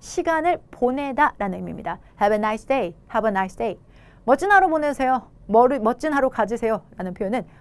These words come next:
멋진 하루를 즐기고 멋진 하루를 보내라라는 의미이기 때문에 소유의 의미가 아니라서 진행형 얼마든지 가능합니다. have라는 동사가 진행형이 안 되는 경우는 소유하다 의미라는 점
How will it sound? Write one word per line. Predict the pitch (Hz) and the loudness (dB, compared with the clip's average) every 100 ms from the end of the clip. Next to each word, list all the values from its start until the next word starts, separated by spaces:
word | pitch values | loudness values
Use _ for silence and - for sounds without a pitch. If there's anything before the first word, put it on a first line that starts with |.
| - | -4
멋진 | 196 196 233 226 | -2 -2 -4 -4
하루를 | 196 170 165 | -4 -6 -10
즐기고 | - 233 202 185 294 | -6 -6 -6 -2 0
멋진 | 330 180 - | 0 -6 -6
하루를 | 190 156 | -8 -8
보내라라는 | - 220 262 269 254 180 175 | -6 -4 -4 -2 -4 -4 -8
의미이기 | 196 180 170 | -8 -10 -12
때문에 | - 190 285 - - - | -10 -4 -4 -6 -20 -20
소유의 | - 370 370 349 302 | -6 0 2 2 0
의미가 | 185 180 196 | -2 -4 -4
아니라서 | 170 175 180 320 349 - - | -4 -8 -2 -2 -4 -16 -18
진행형 | - 220 180 254 - | -6 -4 -2 -4 4
얼마든지 | 320 339 294 170 - - | 4 4 -2 -8 -14 -14
가능합니다. | - 202 180 196 - - - - - - | -10 -10 -10 -12 -14 -16 -20 -20 -20 -4
have라는 | 415 403 403 381 370 | 0 2 2 0 -2
동사가 | 277 208 220 247 180 247 - - - _ - _ | -4 -6 -4 -2 -2 -6 -12 -20 -20 _ -20 _
진행형이 | - - 233 269 277 269 247 202 202 294 294 - - | -14 -4 -2 0 -2 -2 -2 -2 -4 -4 -6 -12 -8
안 | 170 185 208 | -8 -6 0
되는 | 339 381 320 | 2 2 0
경우는 | 220 170 175 - _ - | -4 -4 -6 -8 _ -20
소유하다 | - 392 381 349 392 381 370 320 294 339 311 - 214 | -4 0 2 2 2 2 0 -2 0 2 2 0 -8
의미라는 | 214 196 175 | -6 -6 -4
점 | 185 339 | -2 -2